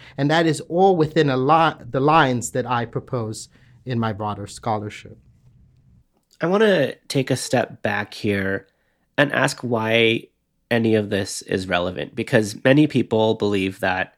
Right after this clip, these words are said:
Speaker 2: international law itself is unenforceable because there's no world police, after all, to enforce it.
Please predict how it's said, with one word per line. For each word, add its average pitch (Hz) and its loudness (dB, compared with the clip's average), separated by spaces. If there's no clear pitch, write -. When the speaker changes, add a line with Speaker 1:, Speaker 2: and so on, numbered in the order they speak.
Speaker 2:
international 104 0
law 95 2
itself - -4
is 95 -2
unenforceable 98 -2
because 95 -4
there's 95 -4
no 95 -2
world 90 -6
police, 98 -4
after 98 -2
all, 95 0
to - -8
enforce 101 -4
it. 143 -2